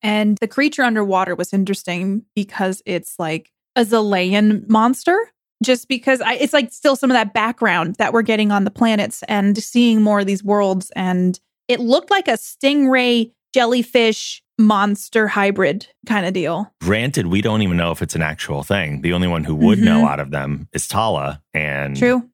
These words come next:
Speaker 2: she's not gonna be like, "Oh, by the way, this isn't accurate to my planet."
Speaker 1: Also, I'm not swimming in any alien lakes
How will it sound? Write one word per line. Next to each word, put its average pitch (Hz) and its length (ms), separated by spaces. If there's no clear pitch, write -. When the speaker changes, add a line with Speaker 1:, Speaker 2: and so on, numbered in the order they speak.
Speaker 2:
she's 95 240
not 85 140
gonna 80 140
be 80 100
like, 80 220
"Oh, 139 80
by 107 200
the 101 100
way, 87 160
this 85 200
isn't 80 240
accurate 78 440
to - 100
my 73 100
planet." 76 460
Speaker 1:
Also, 254 680
I'm 269 100
not 339 180
swimming 269 340
in 240 60
any 233 340
alien 220 340
lakes - 500